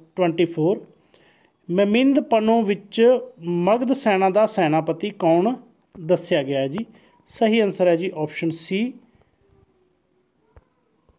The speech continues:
ਮਗਧ ਦਾ ਜਿਹੜਾ ਸੈਨਾਪਤੀ ਸੀ ਉਹ ਭੱਦਸਾਲ ਸੀ ਜੀ ਉਸ ਸਮੇਂ, ਜਦੋਂ ਮਗਧ ਦੀ ਜਿਹੜਾ ਹੈ, ਅ, ਲੜਾਈ ਹੋਈ ਸੀ ਜੀ ਇਹਦੀ,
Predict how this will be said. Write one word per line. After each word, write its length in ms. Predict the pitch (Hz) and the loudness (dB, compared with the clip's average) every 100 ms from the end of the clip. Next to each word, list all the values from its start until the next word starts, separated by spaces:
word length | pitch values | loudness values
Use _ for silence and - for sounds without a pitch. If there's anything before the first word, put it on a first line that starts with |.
| _ _ _ _ | _ _ _ _
ਮਗਧ 600 | 160 160 170 196 208 262 | -4 -2 0 0 2 2
ਦਾ 140 | 220 262 | 2 2
ਜਿਹੜਾ 180 | 240 | 2
ਸੈਨਾਪਤੀ 580 | 240 214 175 175 180 185 | 0 0 0 0 -2 -2
ਸੀ 220 | 165 175 | -4 0
ਉਹ 380 | 160 156 233 - _ _ _ - | 2 2 -2 -6 _ _ _ -2
ਭੱਦਸਾਲ 640 | 240 165 185 - 160 147 | 0 0 -4 0 2 0
ਸੀ 200 | - 135 | -2 -6
ਜੀ 140 | 147 | -2
ਉਸ 160 | 170 165 | -2 -2
ਸਮੇਂ, 240 | 156 165 | -4 -2
ਜਦੋਂ 260 | 180 147 160 | -2 0 0
ਮਗਧ 360 | 151 143 156 | -2 -2 -6
ਦੀ 240 | 156 160 190 - _ _ _ _ 160 | -4 -4 -6 -14 _ _ _ _ -4
ਜਿਹੜਾ 260 | 151 156 | 0 0
ਹੈ, 300 | 151 151 151 | 2 -2 -2
ਅ, 300 | 156 151 147 | -6 -6 -6
ਲੜਾਈ 420 | 143 147 143 156 | -4 0 2 0
ਹੋਈ 220 | 160 147 147 | -2 -4 -6
ਸੀ 180 | 151 | -6
ਜੀ 180 | 151 151 | -4 -2
ਇਹਦੀ, 260 | 143 143 | -2 -4